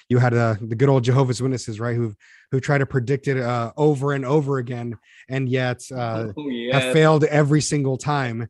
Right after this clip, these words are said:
Speaker 2: My
Speaker 1: uh,
Speaker 2: favorite.
Speaker 1: at predicting it, right? If you, if you really look into the history of the Jehovah's Witnesses, it's really interesting to see,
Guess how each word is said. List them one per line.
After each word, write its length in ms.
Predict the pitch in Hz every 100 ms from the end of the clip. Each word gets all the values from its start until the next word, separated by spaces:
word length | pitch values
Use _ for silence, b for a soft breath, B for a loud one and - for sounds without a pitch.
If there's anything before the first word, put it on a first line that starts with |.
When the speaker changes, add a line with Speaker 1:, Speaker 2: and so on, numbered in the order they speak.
| -
Speaker 2:
My 140 | 135
Speaker 1:
uh, 20 |
Speaker 2:
favorite. 320 | 131 127 127 127
Speaker 1:
at 200 | 131 -
predicting 480 | 127 143 135 120 117
it, 120 | 113
right? 140 | 120
If 80 | 113
you, 180 | 123 123
if 120 | 117
you 100 | 127
really 160 | 131 127
look 160 | 123
into 160 | 120 113
the 100 | 117
history 280 | 123 - 117
of 40 |
the 60 | 104
Jehovah's 380 | 113 113 107
Witnesses, 280 | 113 110 104
it's 120 | 104 120
really 180 | 113
interesting 360 | 110 107 - 107
to 60 | 101
see, 320 | 123 113